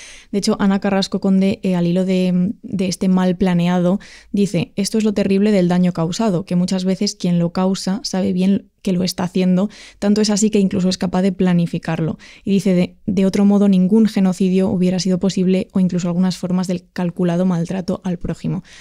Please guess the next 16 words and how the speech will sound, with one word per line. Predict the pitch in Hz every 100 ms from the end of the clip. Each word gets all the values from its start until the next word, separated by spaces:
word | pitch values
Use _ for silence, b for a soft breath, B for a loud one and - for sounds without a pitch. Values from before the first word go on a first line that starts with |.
| B
sea, | - 196 180
están | 180 - 180
siempre | 185 185 185
estas | 175 180
preguntas | - 180 180 196 180
de |
qué | 165 180
significa | 190 180 175 180 170
matar | 165 165 170
a |
un | 175
ser | 180
humano | 170 170 185 -
y | 175 165 b b b b -
qué | 185
significa, | 185 180 202 180